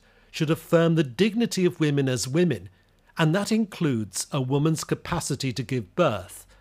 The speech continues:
and to be a mother. Our Lord said to the beloved disciple, who in Saint John's Gospel is both a historical person and a symbolic figure, "Behold your mother."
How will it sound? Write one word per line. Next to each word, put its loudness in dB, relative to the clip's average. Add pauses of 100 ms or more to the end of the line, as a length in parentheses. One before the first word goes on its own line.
(260)
and 0
to 2
be -2
a -6
mother. -2 (1300)
Our 2
Lord 0
said -2
to -4
the -2
beloved -2
disciple, 0 (140)
who 4
in 2
Saint -2
John's 4
Gospel -2
is -4
both -2
a -4
historical -2
person 2 (320)
and 6
a -4
symbolic -2
figure, -4 (800)
"Behold 0
your -4
mother." -2